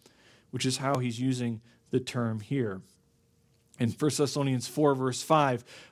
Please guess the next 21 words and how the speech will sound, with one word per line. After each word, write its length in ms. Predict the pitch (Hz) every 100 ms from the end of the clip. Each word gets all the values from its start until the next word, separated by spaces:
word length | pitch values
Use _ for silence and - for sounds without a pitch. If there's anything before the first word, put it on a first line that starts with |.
| -
Paul 180 | 143
uses 320 | 147 139 127 123
a 60 |
similar 360 | 120 160 156 135
term, 360 | 131 135 131
and 80 | 123
he 60 | 117
exhorts 500 | 110 117 147 170 147
us 160 | 131 -
to 120 | 131
pursue 380 | 135 113 - 160
sanctification, 960 | - 151 - 139 131 151 143 135 120 - - - _ -
to 80 |
forsake 580 | 135 151 127 - 180 175
lustful 440 | 143 151 160 - 135
passions 600 | - 151 165 - 131 120
like 440 | 135 151 165 -
the 100 | 147
Gentiles, 800 | 127 143 160 160 127 107 101 -
same 300 | - 139 143
term 340 | 139 147 117